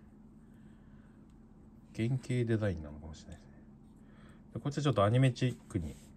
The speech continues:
アレンジされた。で、こっちが四千いくらだから。こっちの方がいくらか安いのかな。まあ、どっちも手に入れたいのだ。めっちゃこっちやっぱずんだもんっぽい顔してるよね。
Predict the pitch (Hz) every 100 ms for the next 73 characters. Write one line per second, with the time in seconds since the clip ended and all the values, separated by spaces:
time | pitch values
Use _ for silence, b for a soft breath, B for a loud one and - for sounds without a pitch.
0 | - - - 95 104 92 80 - - -
1 | - - - - - B B B B B
2 | - - - - - - - - - -
3 | - - - - - - - 135 123 -
4 | - 131 123 92 92 95 95 82 73 69
5 | - - - B B B B B - -
6 | 139 175 120 135 127 92 80 - 82 71
7 | 76 - - - - - - - - -
8 | - - - - - - B B B B
9 | B B B B - - 123 87 92 -
10 | - 135 139 131 - - 120 107 95 87
11 | 104 92 73 - - - - - - -
12 | - B B - - 104 95 92 101 110
13 | - 196 185 190 - 190 156 135 98 110
14 | 156 151 151 147 - 147 120 92 92 -
15 | 95 80 -